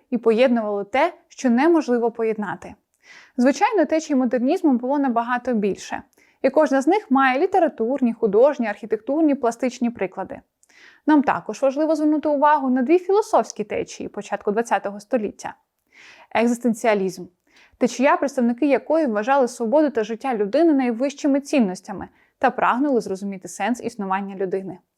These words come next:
Прикладами екзистенціалізму в літературі та філософії є твори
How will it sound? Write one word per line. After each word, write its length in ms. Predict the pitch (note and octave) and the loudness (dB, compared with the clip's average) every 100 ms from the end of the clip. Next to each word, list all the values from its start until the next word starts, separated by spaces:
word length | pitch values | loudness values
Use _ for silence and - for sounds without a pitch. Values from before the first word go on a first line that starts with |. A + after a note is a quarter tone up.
| _ _ - _ _ | _ _ -20 _ _
Прикладами 460 | E4 F4 F4+ D4 C#4 | 0 2 4 2 0
екзистенціалізму 840 | B3+ - C4+ C4 C4+ D#4+ G#4 D#4 | -4 -4 -4 0 2 2 2 2
в 40 | |
літературі 540 | B3 B3 A#3+ A#3 F4 E4+ | 0 -2 -2 0 0 0
та 120 | C4+ | 0
філософії 640 | B3+ B3 C#4+ G4+ D#4 C4+ | -2 -2 0 -2 0 0
є 140 | C4 | 0
твори 360 | C4+ C4 C#4+ | 0 2 2